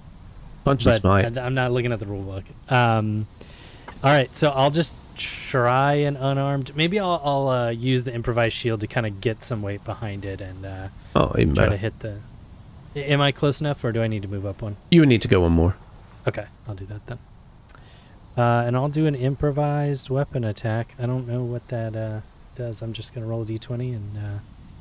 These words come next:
Speaker 2: uh,
Speaker 1: Uh, roll D twenty, add your strength, but not your proficiency.
Speaker 2: Okay.
Speaker 1: I don't think. Oh, you're fine.
Speaker 2: All right, fourteen on the die, so nineteen?
Speaker 1: Uh, yeah, nineteen hits.
Speaker 2: What,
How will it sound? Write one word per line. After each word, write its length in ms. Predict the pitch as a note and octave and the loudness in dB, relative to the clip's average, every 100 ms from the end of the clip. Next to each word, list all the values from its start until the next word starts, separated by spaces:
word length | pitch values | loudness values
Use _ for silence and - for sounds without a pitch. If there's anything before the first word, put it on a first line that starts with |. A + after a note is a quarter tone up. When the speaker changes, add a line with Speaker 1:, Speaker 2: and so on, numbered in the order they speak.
| - | 0
Speaker 2:
uh, 40 | C3+ | 4
Speaker 1:
Uh, 200 | C3 B2+ | 6 8
roll 220 | D#3 E3 | 8 8
D 120 | E3 | 6
twenty, 400 | D#3+ D3 C#3+ C#3+ | 6 6 8 6
add 240 | A#2+ A#2+ | 6 4
your 80 | A2+ | 4
strength, 540 | - B2 A#2 A#2+ - - | 4 6 6 4 0 0
but 160 | A#2+ A#2+ | 2 6
not 300 | A2 G#2+ - | 6 4 2
your 140 | G2 | 0
proficiency. 1300 | - G2 G2 - - B2+ - - - D2+ - - - - - - - - - - - | 0 -2 -2 -4 -6 -8 -10 -18 -8 -6 -6 -10 -16 -20 -20 -20 -20 -20 -20 -20 -10
Speaker 2:
Okay. 160 | - A#2 - - - | -2 -2 -4 -20 -8
Speaker 1:
I 20 | G#2 | -4
don't 300 | F#2 F2+ - | -2 -2 -4
think. 140 | - - - - - - - - | -10 -12 -16 -20 -20 -20 -20 -12
Oh, 120 | D2 | -10
you're 120 | D#2 | -8
fine. 200 | - - G#2 | -8 -4 0
Speaker 2:
All 60 | |
right, 100 | A2 | 0
fourteen 460 | - D3 - D3 C3+ | 4 2 4 4 4
on 100 | B2+ | 4
the 60 | |
die, 600 | A2 B2+ A#2+ A#2+ A#2+ A#2 A#2 - - - | 2 2 4 4 4 2 -2 -8 -20 -12
so 100 | A#2 | -6
nineteen? 540 | A2 A2+ A#2 C#3+ D3 - - - - - - - - | -4 -2 -2 -4 -6 -8 -16 -20 -20 -20 -20 -12 0
Speaker 1:
Uh, 300 | D#2+ C2 B1 - G#2+ | 2 2 0 0 2
yeah, 140 | C3+ - - | 2 2 4
nineteen 320 | A2 A2 B2 | 4 6 6
hits. 380 | C3 F3 - - - - - - | 6 2 -2 -8 -14 -20 -20 -12
Speaker 2:
What, 280 | B2+ A#2 A#2 | -6 -6 -8